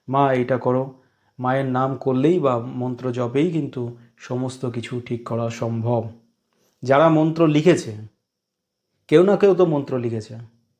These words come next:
তাহলে সেই মন্ত্রটা লিখে তার বাক্যে যদি শব্দে কাজ হয়,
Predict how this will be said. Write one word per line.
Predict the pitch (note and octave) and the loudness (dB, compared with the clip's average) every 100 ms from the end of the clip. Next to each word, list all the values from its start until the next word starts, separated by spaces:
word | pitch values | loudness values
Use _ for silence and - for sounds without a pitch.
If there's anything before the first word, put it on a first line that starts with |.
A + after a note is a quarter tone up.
| _ _ _ _ _ _ _ _ | _ _ _ _ _ _ _ _
তাহলে | - C3+ | -4 0
সেই | C#3+ D3 | 4 4
মন্ত্রটা | C#3+ D3 D#3 D#3 E3 D#3+ C#3+ - _ C#3 | 4 2 2 4 6 4 2 -6 _ -4
লিখে | C#3+ C#3 E3 C#3 | -2 2 4 4
তার | C3 C3+ C#3 C#3+ | 2 0 0 0
বাক্যে | B2+ B2+ - C#3+ | 0 -2 -2 -2
যদি | C#3+ C#3 | -2 -2
শব্দে | - B2+ C3 | -4 -2 -2
কাজ | B2+ B2+ A#2+ | -2 -2 -2
হয়, | B2 A2+ | -2 -4